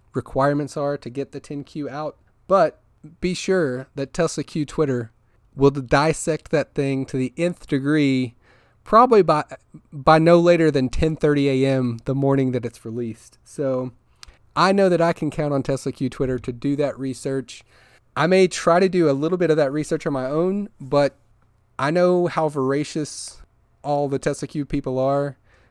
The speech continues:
to actually complete the research, so I have very little confidence that I will be able to, to do it before them, uh, before the other compatriots in this collective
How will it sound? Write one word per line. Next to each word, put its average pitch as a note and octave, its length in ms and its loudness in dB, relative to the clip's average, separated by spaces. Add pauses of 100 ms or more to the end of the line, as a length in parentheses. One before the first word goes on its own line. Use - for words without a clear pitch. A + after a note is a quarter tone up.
(140)
to - 160 -4
actually C#3 360 -4
complete C#3+ 440 -10
the D3 80 -10
research, D3 560 -8
so C3+ 200 -6
I C3+ 120 -4
have C#3 240 -4 (280)
very F3+ 300 2
little E3 180 2
confidence D3 680 0
that C3 160 -2
I C#3 120 0
will C#3 120 0
be D3 140 -2
able C#3+ 160 -2
to, B2 200 -8 (600)
to C#3+ 120 -2
do C#3+ 200 0
it D3 160 2
before C3+ 420 0
them, E3 360 0 (760)
uh, B2+ 140 -6
before C3 320 2
the D#3 100 4
other D3+ 360 2 (280)
compatriots D3+ 800 -4
in C#3 180 -4
this D3 180 -6
collective C#3+ 640 -10